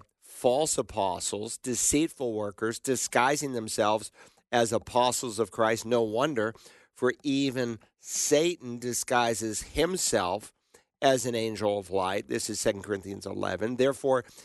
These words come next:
it is not surprising if his servants also disguise themselves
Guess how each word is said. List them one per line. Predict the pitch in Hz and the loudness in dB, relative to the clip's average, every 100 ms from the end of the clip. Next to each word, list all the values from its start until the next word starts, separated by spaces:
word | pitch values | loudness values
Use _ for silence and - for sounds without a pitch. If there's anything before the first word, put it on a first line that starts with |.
| - _ | -20 _
it | 143 | 4
is | 131 | 4
not | 113 131 143 | 2 0 0
surprising | - 120 123 120 113 120 | -2 0 4 4 2 -4
if | 117 | -2
his | 120 110 | -2 0
servants | - 147 147 123 131 | 4 4 4 0 2
also | 123 - 127 | 2 2 -2
disguise | 123 117 - 127 127 110 | 0 -2 2 2 2 0
themselves | 123 175 240 - 131 90 58 - - | 2 2 2 0 0 0 -4 -14 -18